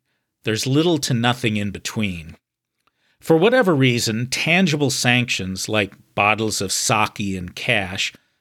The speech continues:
don't seem to culturally fit most teams. As an example, there was once a scattered practice of having anyone late to a stand-up or other meeting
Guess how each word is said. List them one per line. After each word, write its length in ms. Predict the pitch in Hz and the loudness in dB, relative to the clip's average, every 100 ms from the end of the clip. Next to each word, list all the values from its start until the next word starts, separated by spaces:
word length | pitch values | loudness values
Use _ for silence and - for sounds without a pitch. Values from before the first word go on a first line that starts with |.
| _ _ _ - | _ _ _ 0
don't 280 | 180 202 | 2 0
seem 320 | - 175 165 127 | -2 0 2 0
to 80 | |
culturally 640 | 113 - 143 135 - 120 104 | -2 0 0 0 -2 0 -2
fit 460 | - - 131 - | -2 0 0 0
most 420 | 104 113 117 - - | -2 0 0 -4 -4
teams. 640 | 143 120 85 80 - - _ _ _ _ _ _ _ 147 | -2 -2 -4 -10 -12 -14 _ _ _ _ _ _ _ 0
As 140 | 151 | 2
an 60 | 156 | 2
example, 500 | 131 170 151 123 110 | 4 4 4 0 0
there 100 | 127 | 2
was 220 | 151 - | 2 2
once 200 | 269 - | 0 0
a 40 | |
scattered 640 | - - 131 147 143 117 | 0 0 2 2 2 -2
practice 560 | - 120 127 131 107 - | -4 -2 -2 -4 -6 -6
of 100 | 101 | -6
having 340 | 135 127 117 104 | -4 -2 -2 -4
anyone 380 | 151 180 156 139 | -2 0 0 0
late 320 | 117 123 123 | 0 -2 -4
to 100 | 117 | -6
a 60 | - | -4
stand-up 680 | - 123 131 127 117 - | -4 0 2 2 0 -2
or 140 | 98 110 | -2 -2
other 180 | 110 | -2
meeting 380 | 104 101 98 101 | -2 -4 -6 -8